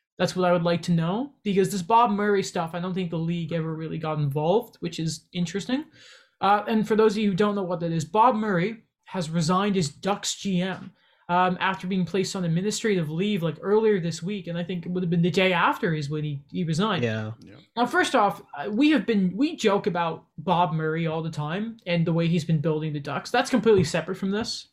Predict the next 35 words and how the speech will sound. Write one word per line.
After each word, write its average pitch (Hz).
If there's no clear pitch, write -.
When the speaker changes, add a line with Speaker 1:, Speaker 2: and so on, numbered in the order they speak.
Speaker 3:
Mm-hmm. 110
Speaker 1:
Um, 156
for 185
everyone 175
knows, 165
I 180
know 196
we, 180
we 185
constantly 185
rip 175
on 180
him 165
as 143
a 147
joke, 175
but 165
that 220
is -
separate 175
from 202
this. 254
Speaker 3:
Mm-hmm. -
Speaker 1:
So, 226
um, 214
this 262
is 277
from 240
Frank 208
Saravelli. 170
"The 214
allegations 247
of 175
mental 226
warfare, 190